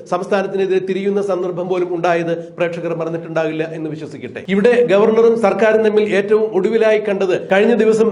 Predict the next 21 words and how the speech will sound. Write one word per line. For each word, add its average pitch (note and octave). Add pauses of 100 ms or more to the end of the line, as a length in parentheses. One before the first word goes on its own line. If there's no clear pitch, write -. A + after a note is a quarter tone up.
(100)
നിയമസഭയിലുണ്ടായ G3+ (160)
ഗവർണറുടെ F#3+ (160)
നയപ്രഖ്യാപന F#3 (280)
പ്രസംഗത്തെ G3
തുടർന്നുണ്ടായ F3+ (100)
പുകലുകൾ D#3+ (100)
തന്നെയാണ്. C3+ (1400)
ഏതാണ്ട് A3 (160)
അറുപത് A3+
പേജുള്ള A3
നയപ്രഖ്യാപന G3+ (160)
പ്രസംഗം F#3+
ഗവർണർ F#3 (320)
ഒരു G#3
മിനിറ്റ് G#3 (120)
ഇരുപത്തെട്ട് G#3 (200)
സെക്കൻഡ് F#3+
കൊണ്ട് F3+ (100)
തീർത്തു A3 (140)
എന്നുള്ളതാണ്. E3 (500)
അതായത് F#3+